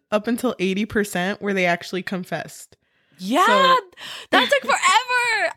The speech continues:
Speaker 2: But it was worth it, though. It was so worth it.
Speaker 1: Something
Speaker 2: Mm.
Speaker 1: controversial. And
Speaker 2: Yeah,
Speaker 1: we can
Speaker 2: go
Speaker 1: cut
Speaker 2: for
Speaker 1: this
Speaker 2: it.
Speaker 1: out if it's too
Speaker 2: No,
Speaker 1: controversial.
Speaker 2: why would we?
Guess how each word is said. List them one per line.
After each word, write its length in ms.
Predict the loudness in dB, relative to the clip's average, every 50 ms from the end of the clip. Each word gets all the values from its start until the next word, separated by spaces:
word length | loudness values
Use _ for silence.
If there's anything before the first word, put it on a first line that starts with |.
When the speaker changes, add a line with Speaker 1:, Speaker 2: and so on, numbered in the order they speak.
| 0 0
Speaker 2:
But 100 | 2 2
it 60 | 2 0
was 140 | -2 -2 0
worth 260 | 0 0 0 0 -2
it, 140 | -6 -6 -6
though. 240 | -8 -8 -8 -10 _ 0
It 160 | 2 2 4
was 120 | 2 2 0
so 340 | 0 2 4 4 4 4 2
worth 300 | 0 0 -2 -2 -2 -2
it. 280 | -2 -2 -2 -4 -8 -10
Speaker 1:
Something 480 | -10 -8 -8 -6 -6 -6 -6 -4 -6 -8
Speaker 2:
Mm. 40 | -8
Speaker 1:
controversial. 960 | -6 -4 -4 -4 0 0 0 2 2 0 -2 -4 -8 -10 -10 -10 -12 -14 _ _ _ 2
And 120 | 4 6
Speaker 2:
Yeah, 160 | 6 6 6
Speaker 1:
we 40 | 4 4
can 60 | 2
Speaker 2:
go 80 | 0 -2
Speaker 1:
cut 80 | 0
Speaker 2:
for 80 | -2 -4
Speaker 1:
this 100 | -4 -2
Speaker 2:
it. 60 | -2
Speaker 1:
out 220 | -2 -2 -2 -4 -8
if 100 | -6 -6
it's 200 | -8 -8 -8 -10
too 280 | -2 -2 0 2 4
Speaker 2:
No, 120 | 4 4 4
Speaker 1:
controversial. 540 | 4 4 6 6 6 6 4 4 0 0
Speaker 2:
why 240 | 2 2 4 4 6
would 180 | 6 4 4 4
we? 420 | 4 2 2 2 0 -2 -4 -8